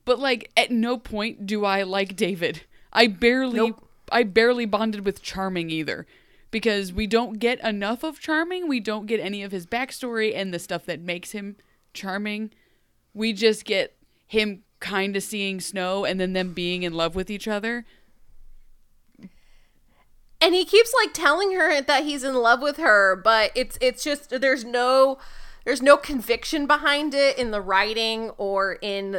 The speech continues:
Speaker 2: the moment to support it. It just feels like, it feels like him trying to say, like, "Oh, I love you, babe," like, anything to,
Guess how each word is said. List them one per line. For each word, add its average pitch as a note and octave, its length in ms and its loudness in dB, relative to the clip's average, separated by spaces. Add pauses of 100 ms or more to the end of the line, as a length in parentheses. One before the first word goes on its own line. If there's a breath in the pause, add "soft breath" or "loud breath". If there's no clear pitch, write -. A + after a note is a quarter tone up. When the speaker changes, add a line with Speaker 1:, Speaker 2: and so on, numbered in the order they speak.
Speaker 2:
the A3 100 -4
moment G3+ 880 -4 (160)
to B3 320 -4
support A#3+ 560 -4
it. B2+ 240 -10
It A#3 140 -4
just A#3+ 240 -2
feels B3+ 240 0
like, B3 220 -2 (360 loud breath)
it D4 80 -2
feels D#4+ 220 -2
like C#4+ 160 0
him C#4 280 0
trying B3 260 2
to A3+ 60 -2
say, A#3 400 0
like, A3+ 240 -2
"Oh, D#4+ 200 2
I D#4 100 4
love D#4 300 4
you, D#4+ 160 -2
babe," B3 580 2
like, A#3 160 -2
anything A#3 560 -4
to, G#3 460 -4